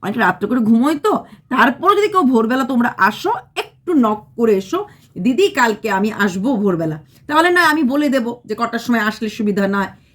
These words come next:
এইভাবে বললে পরে কিন্তু ব্যাপারটা, ব্যাপারটা অতটা, এতটা উপরে উঠতো না। এই ব্যাপারটা উপরে ওঠানোর পেছনে মূল কারণ উনি নিজে,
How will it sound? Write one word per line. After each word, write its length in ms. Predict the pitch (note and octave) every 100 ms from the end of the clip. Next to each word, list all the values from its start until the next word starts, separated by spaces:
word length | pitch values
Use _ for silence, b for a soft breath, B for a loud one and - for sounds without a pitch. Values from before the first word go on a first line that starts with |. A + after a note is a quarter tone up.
| b -
এইভাবে 420 | C#4+ C#4+ D4 D4
বললে 420 | G3 B3 C4+ C#4
পরে 240 | A3+ F#3+
কিন্তু 200 | F#3 G#3+
ব্যাপারটা, 520 | A#3+ E3+ - - D#4 G4+ _ _ _ _ _ _ _ -
ব্যাপারটা 500 | - A3 D4+ - E4+
অতটা, 440 | C4 C4 C4 E4 D#4+ -
এতটা 380 | D4 - -
উপরে 220 | D#4 C4 A3
উঠতো 280 | F3+ -
না। 160 | D#3+ D#3+ _ _ _ -
এই 100 | G3
ব্যাপারটা 500 | G#3+ A3+ C4+ - D#4
উপরে 320 | C4 - C#4+
ওঠানোর 300 | B3+ D4 D4+
পেছনে 720 | D4+ C4+ - G4+ G#4+ A#4 - b b b -
মূল 360 | A#3+ G4+ A4+
কারণ 340 | G#4+ C#4+ C4 D3 -
উনি 180 | A3 A#3+
নিজে, 460 | G#3+ F#3 F3+ C#3